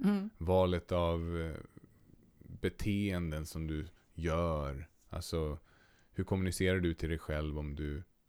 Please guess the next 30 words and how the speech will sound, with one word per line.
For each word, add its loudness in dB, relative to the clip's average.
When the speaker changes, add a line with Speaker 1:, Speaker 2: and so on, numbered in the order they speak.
Speaker 2:
röker -2
till -6
exempel? -8
Speaker 1:
Mm. -2
Speaker 2:
Eh, -6
hur -4
kommunicerar -2
du 0
till -6
dig -2
själv -4
om -4
du -4
tillåter -2
dig -2
själv -6
att -8
ge -2
dig 0
själv -6
gåvan -2
av -8
fysisk -6
aktivitet -6
tre -6
gånger -6
i -8
veckan? -12
Eh, -6
ja, -8